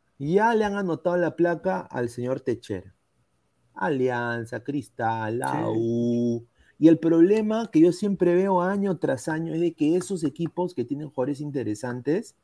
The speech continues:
Speaker 1: o nadie los llama, un saludo a Marlon de Jesús, ¿no? Por alguna razón,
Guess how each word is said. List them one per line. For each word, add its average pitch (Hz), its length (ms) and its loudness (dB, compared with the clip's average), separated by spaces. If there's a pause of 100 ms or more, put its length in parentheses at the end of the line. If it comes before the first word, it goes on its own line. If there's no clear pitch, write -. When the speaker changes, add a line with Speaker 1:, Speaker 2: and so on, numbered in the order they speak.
(600)
Speaker 1:
o 147 160 2
nadie 294 360 2
los 131 260 4
llama, 160 520 2
un 139 140 -6
saludo 135 260 0
a 139 40 -2
Marlon 135 320 0
de 117 80 -2
Jesús, 131 600 0 (280)
¿no? 117 260 -6 (240)
Por 110 140 -4
alguna 185 340 2
razón, 135 500 -4